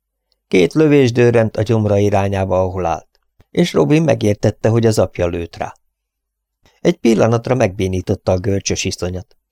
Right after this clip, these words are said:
A szörnyűséges, szinte fizikai sajgás a szívébe.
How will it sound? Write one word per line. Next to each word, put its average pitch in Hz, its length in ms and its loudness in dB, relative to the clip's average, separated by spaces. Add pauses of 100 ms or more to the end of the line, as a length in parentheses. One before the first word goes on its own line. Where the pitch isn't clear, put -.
(280)
A 135 120 -4
szörnyűséges, 123 960 2
szinte 135 320 -2
fizikai 110 500 2
sajgás 98 540 0
a 90 60 -4
szívébe. 85 580 -8